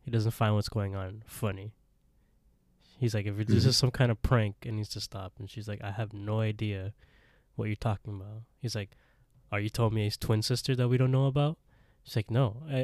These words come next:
Speaker 1: I'm me. I promise you, it's me." And then this is a, this is where it gets weird.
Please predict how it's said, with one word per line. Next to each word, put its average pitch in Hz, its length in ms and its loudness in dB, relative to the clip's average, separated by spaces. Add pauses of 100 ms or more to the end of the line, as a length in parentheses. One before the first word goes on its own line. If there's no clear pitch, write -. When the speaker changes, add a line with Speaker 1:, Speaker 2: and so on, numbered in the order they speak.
Speaker 1:
I'm 110 260 -4
me. 117 220 4
I 110 220 -8
promise 120 560 2
you, 104 200 -8
it's - 240 -10
me." 104 420 -4 (760)
And 113 160 -6
then 113 200 -4 (220)
this 160 220 -14
is 165 180 -6
a, 170 380 -4 (1300)
this 135 80 -8
is 143 80 -2
where 151 160 2
it 139 80 -2
gets 139 260 0
weird. 113 640 -8